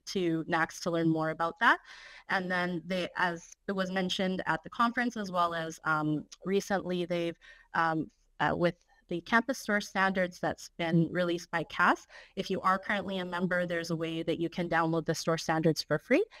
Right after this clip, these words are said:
And Brent at C E I also did, um, did a session with, um, Jeff Nelson. So, um, if you'd like to see that recording, that was, I think, a, um, a couple months ago, you can rent, you can contact Brent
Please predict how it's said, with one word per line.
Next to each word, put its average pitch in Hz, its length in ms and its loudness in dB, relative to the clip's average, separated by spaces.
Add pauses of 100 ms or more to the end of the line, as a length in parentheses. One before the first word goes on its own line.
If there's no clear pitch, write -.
(220)
And 180 220 -4
Brent 175 340 0
at 156 280 -2 (220)
C 190 280 -4
E 180 40 2
I 170 220 2
also 185 340 -2
did, 170 260 -2
um, 160 460 2 (880)
did 190 240 -2
a 170 260 0
session 185 640 -2 (340)
with, 185 280 0 (160)
um, 165 220 2
Jeff 170 240 -4
Nelson. 233 520 0
So, 185 340 -2 (200)
um, 170 180 0
if 160 120 -2
you'd 175 160 0
like 170 380 -2
to 170 480 -2
see 190 180 -2
that 175 160 2
recording, 185 500 -2
that 170 120 4
was, 165 180 -2
I 156 200 0
think, 160 300 -2
a, 160 140 2 (220)
um, 151 540 0
a - 40 -10
couple 180 240 0
months 208 260 0
ago, 277 240 2 (320)
you 202 100 0
can 185 200 0
rent, 170 280 2 (200)
you 175 60 -14
can 185 220 2 (440)
contact 220 560 0
Brent 208 320 0